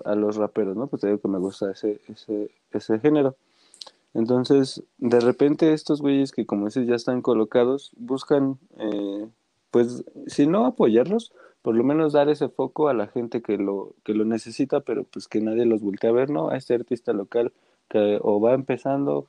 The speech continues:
o ya lleva rato, pero por una u otra cosa no, no lo voltea a ver la gente. Entonces aprovechan estos güeyes sus números y sus redes y dicen, "¿Sabes qué? Eh, te voy a subir un beat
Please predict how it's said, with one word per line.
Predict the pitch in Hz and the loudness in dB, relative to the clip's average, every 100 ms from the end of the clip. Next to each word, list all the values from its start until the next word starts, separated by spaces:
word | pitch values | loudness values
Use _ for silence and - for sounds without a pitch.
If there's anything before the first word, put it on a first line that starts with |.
| _ _ - | _ _ -2
o | 107 | 2
ya | 110 | 2
lleva | 131 131 | 2 2
rato, | 123 135 143 | 0 -2 -4
pero | 160 113 98 | -4 -4 -4
por | - 101 | -2 -4
una | 120 127 | -2 -2
u | 127 | -2
otra | 127 123 | -2 -4
cosa | 117 139 139 | -4 -4 -4
no, | 127 110 107 107 - - | -2 -2 -2 -6 -10 -8
no | 113 110 117 | -2 2 4
lo | 123 | 4
voltea | 113 107 - | 4 0 0
a | 113 | 2
ver | 113 | 2
la | 117 | -2
gente. | 117 131 - _ _ _ _ _ _ _ - | -10 -16 -16 _ _ _ _ _ _ _ -6
Entonces | 117 120 123 123 | -4 -2 -2 0
aprovechan | 117 113 110 117 120 127 | 2 4 4 2 -2 -6
estos | 120 120 | -6 -4
güeyes | 117 113 110 | 0 0 -2
sus | 104 | -4
números | 123 143 160 156 147 113 | -2 -2 -2 -2 -2 -4
y | |
sus | 107 110 | -4 -4
redes | 117 147 165 - | 0 0 0 -2
y | |
dicen, | 117 113 113 113 | -4 -4 -6 -2
"¿Sabes | 147 165 | 0 -2
qué? | - 196 202 _ _ _ _ _ - | 0 -2 -2 _ _ _ _ _ -4
Eh, | 110 107 104 104 | 0 0 0 0
te | 113 | 2
voy | 131 | 2
a | |
subir | 135 139 139 | 2 2 2
un | 139 131 | 2 0
beat | 143 160 | -2 -2